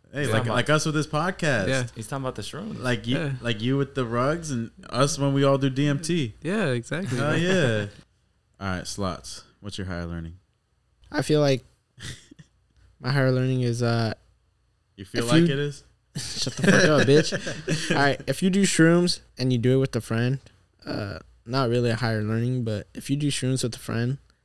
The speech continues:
Speaker 4: let me know if you guys have, like, if you could see yourself, each other. Are you both having the same high together? That would technically, like, kind of prove, like, to me, when you take shrooms, you're, like, in your own dimension with everybody that's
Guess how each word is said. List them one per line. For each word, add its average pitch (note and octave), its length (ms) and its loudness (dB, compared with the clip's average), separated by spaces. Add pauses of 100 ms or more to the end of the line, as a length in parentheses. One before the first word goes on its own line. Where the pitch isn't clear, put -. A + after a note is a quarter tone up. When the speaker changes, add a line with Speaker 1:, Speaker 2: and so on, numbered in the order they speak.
(160)
Speaker 4:
let C3+ 160 2
me C#3+ 80 2
know B2 200 2
if B2 120 -2
you A#2+ 100 0
guys A#2+ 260 0
have, A2 200 -4
like, A2+ 220 -2 (600)
if B2 200 -6
you A2+ 60 -6
could A#2+ 200 -4
see - 220 -4
yourself, A#2 600 -2 (600)
each A#2+ 240 -4
other. B2 320 2 (240)
Are B2+ 60 2
you A#2+ 140 2
both A#2 240 0
having A#2+ 240 0
the A2 80 0
same A2 240 -2
high A2 160 -2
together? G#2+ 500 -4 (140)
That A#2+ 140 -2
would B2 120 -2
technically, B2+ 460 -4
like, A#2 180 -2 (340)
kind A2+ 200 -2
of G#2+ 120 -6
prove, G#2 420 -6
like, D3+ 240 -6 (960)
to A2+ 100 -2
me, G#2 340 -2 (220)
when B2 180 -2
you A#2 80 0
take A2+ 240 -2
shrooms, A#2 380 -2
you're, A2 200 0
like, G#2 300 -6
in A2+ 100 -4
your A2 140 -4
own A2+ 180 -4
dimension G2+ 520 -6
with - 160 -10
everybody D#2 360 -10
that's - 440 -14